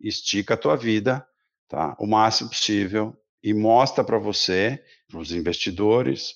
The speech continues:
pro ecossistema, que você consegue tocar o negócio com menos dinheiro, de gastar menos, tá? Então, assim, é uma pequena correção, isso vai puxar valuation,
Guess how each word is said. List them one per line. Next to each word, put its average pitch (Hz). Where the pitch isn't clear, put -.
pro 85
ecossistema, 104
que -
você 98
consegue 104
tocar 98
o 95
negócio 98
com 123
menos 107
dinheiro, 80
de 95
gastar 123
menos, -
tá? 82
Então, 165
assim, 110
é 135
uma 170
pequena 131
correção, 127
isso -
vai 110
puxar 117
valuation, 110